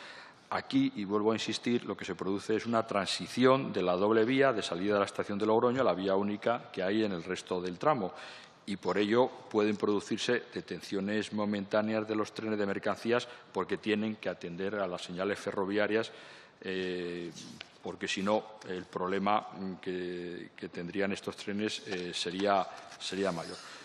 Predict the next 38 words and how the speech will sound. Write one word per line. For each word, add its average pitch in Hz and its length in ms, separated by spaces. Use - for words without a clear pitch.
Eh, 98 560
la 110 140
única 143 300
opción 135 560
posible 127 440
para 95 260
que 117 100
estas 117 240
detenciones 113 640
no 113 120
se 113 120
produzcan, 120 560
eh, 98 200
están, 110 260
por 92 140
una 107 180
parte, 131 400
de 95 160
que - 140
los 90 160
trenes 107 260
circulen 113 440
por 95 160
un 104 80
itinerario 95 560
alternativo. 107 640
Eh, 90 500
antes 95 380
he 92 80
indicado 113 720
que 90 320
si - 160
existiese 98 760
una 95 380
variante 95 480
ferroviaria 95 580
en 95 80
Logroño, 110 420